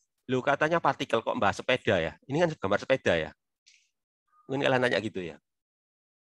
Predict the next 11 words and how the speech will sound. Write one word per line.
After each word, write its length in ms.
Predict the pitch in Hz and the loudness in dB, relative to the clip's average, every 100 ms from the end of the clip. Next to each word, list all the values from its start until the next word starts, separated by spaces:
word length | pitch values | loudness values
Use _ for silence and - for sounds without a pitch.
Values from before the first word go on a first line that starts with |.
| 143 | -8
Apakah 320 | - 127 139 | -4 -2 -2
sepeda 320 | - 143 117 | 0 0 0
itu 160 | 101 123 | -2 -2
partikel? 640 | 123 - 151 107 95 - _ _ _ _ _ _ _ _ _ _ _ _ _ _ _ _ _ _ | -4 -4 -4 -4 -4 -8 _ _ _ _ _ _ _ _ _ _ _ _ _ _ _ _ _ _
Sepeda 240 | - 123 | -8 -6
itu 120 | 104 123 | -6 -8
partikel 320 | 120 123 101 | -10 -10 -10
enggak 240 | 85 - | -8 -10
ya? 80 | 80 - - _ _ _ _ _ _ _ _ _ _ _ _ _ _ _ - _ _ _ _ - _ - | -12 -20 -20 _ _ _ _ _ _ _ _ _ _ _ _ _ _ _ -20 _ _ _ _ -20 _ -4
Nah, 140 | 87 - _ _ _ _ _ _ _ _ _ _ | -4 -4 _ _ _ _ _ _ _ _ _ _
gimana? 320 | 120 113 80 | -2 0 -2